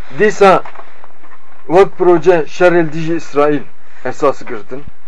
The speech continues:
O gotin hemû imkanê devletê gerek em seferber bikin ki em bigihêjin asteke em denga stratejik bi İsrailî çekin ji bo em têkevin êrişê wan tasfiye bikin.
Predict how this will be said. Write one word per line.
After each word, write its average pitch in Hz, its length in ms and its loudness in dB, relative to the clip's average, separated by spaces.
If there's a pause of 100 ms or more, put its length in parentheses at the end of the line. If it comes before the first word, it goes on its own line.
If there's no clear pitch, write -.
O 147 120 2
gotin 175 340 4
hemû 165 340 0 (120)
imkanê 165 420 0
devletê 160 400 0
gerek 147 340 0
em 151 160 -2
seferber 147 580 0
bikin 202 260 -2
ki 110 200 -4 (400)
em 151 200 0
bigihêjin 151 440 -2 (100)
asteke 160 500 0 (240)
em 131 180 -4
denga 139 360 2
stratejik 139 680 -2
bi 139 40 -4
İsrailî 143 460 -2
çekin 190 320 0
ji 147 120 -4
bo 156 100 0
em 143 100 0
têkevin 143 460 -2
êrişê 143 280 -4
wan 147 220 -2
tasfiye 107 400 -4
bikin. - 240 -4